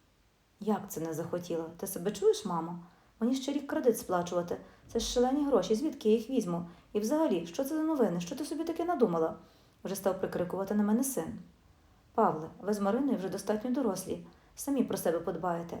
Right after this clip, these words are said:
а я тепер собі буду гроші складати", кажу. Син мене навіть не дослухав, кинув слухавку. А через півгодини і Марина мені зателефонувала вся в сльозах і стала мене картати за те, що я геть знахабніла, залишила їх без засобів існування.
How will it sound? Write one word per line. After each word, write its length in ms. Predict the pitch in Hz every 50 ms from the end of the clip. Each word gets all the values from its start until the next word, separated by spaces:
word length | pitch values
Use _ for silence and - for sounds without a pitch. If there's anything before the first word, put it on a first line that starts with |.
| - -
а 80 | 196
я 200 | 190 214 262 294
тепер 340 | 277 - 190 175 214 233 240
собі 260 | - - 294 214 202
буду 200 | 175 160 160 175
гроші 300 | 175 175 165 170 170 180
складати", 420 | 175 - - 165 156 160 160 160 170
кажу. 320 | - 175 170 165 160 - - - - - _ _ _ _ _ _ _ _ _ _ _ _
Син 220 | - - 240 277
мене 140 | 320 311 240
навіть 300 | 175 170 165 196 214 226
не 60 | 220
дослухав, 480 | 214 254 254 - - 160 - 156 156 -
кинув 240 | 180 180 214 240 233
слухавку. 520 | - - 151 - - 160 - - - - - - - - - - - _ -
А 40 | 180
через 260 | - 196 185 190 -
півгодини 520 | - 220 214 175 185 175 175 240 330 381 -
і 80 | - 330
Марина 320 | 330 302 214 180 175 175
мені 200 | 175 175 175 175
зателефонувала 640 | 170 - - 180 175 170 - 190 180 180 190 196 190
вся 180 | 185 190 - 180
в 60 | 175
сльозах 320 | - 180 175 175 226 269 269 -
і 40 |
стала 280 | 208 - - 190 190 185
мене 140 | 185 180 175
картати 420 | - 175 165 - 226 262 262 226
за 120 | 180 180 170
те, 260 | - 226 269 311 - - - - - -
що 180 | - - - 214
я 60 | 214
геть 200 | 185 202 220 233
знахабніла, 600 | 233 247 247 - 302 247 214 196 175 156 165 180 - - - - - - - -
залишила 480 | 165 165 180 196 262 269 - 294 226
їх 140 | 202 240 240
без 160 | 214 254 233
засобів 380 | 180 180 175 175 - 190 208 233
існування. 560 | 254 254 - 320 269 214 165 160 165 - -